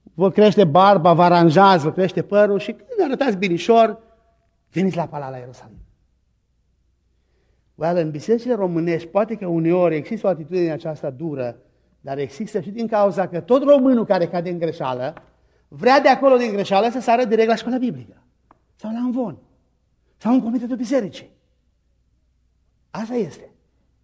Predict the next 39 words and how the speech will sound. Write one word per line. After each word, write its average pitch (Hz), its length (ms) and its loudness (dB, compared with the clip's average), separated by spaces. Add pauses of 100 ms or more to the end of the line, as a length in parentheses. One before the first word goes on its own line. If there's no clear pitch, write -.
(440)
Poate 262 260 2
că 262 100 0
există 277 460 2
un 285 140 4
mod 269 180 6
românesc 277 600 6
de 226 80 4
a 214 60 4
te 220 300 4 (180)
apropia 233 400 4
de 220 80 4
omul 247 180 6
care 208 180 6
greșește, 156 640 -2 (560)
dar 208 180 4
există 262 380 2
și 208 80 2
un 311 140 6
mod 311 200 4
românesc 285 580 4
al 254 140 6
românului 254 520 4
care 165 380 0 (1160)
o 180 80 -16
da-, - 160 -14
a 185 100 -12
păcătuit 190 540 -12
și - 100 -18
care 196 200 -2
vrea: 254 400 0 (580)
„Ce - 200 2
vreți, 415 200 4
ce 370 140 6
spuneți 370 240 4
voi 285 80 6
că 247 60 6
am 226 80 6
păcătuit 165 380 -4
eu? - 120 -14